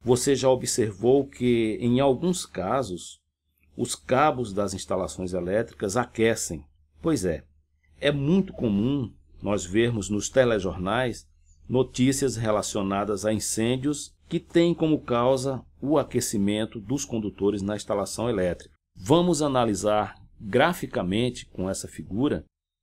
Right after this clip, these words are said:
por que os cabos aquecem. Observe que nós temos aqui duas indicações de corrente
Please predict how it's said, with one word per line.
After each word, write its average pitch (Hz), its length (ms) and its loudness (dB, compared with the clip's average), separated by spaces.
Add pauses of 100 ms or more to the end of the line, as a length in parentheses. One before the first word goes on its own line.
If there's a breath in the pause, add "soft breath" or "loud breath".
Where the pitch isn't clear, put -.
(520)
por 175 220 8
que 147 120 0
os 160 160 0
cabos 135 360 0
aquecem. - 580 -4 (580)
Observe 123 600 0
que 127 120 -6
nós 117 220 -2
temos 110 340 -4
aqui 110 520 -6 (600)
duas 170 460 4
indicações 110 680 -2
de 110 160 -8
corrente 101 680 -6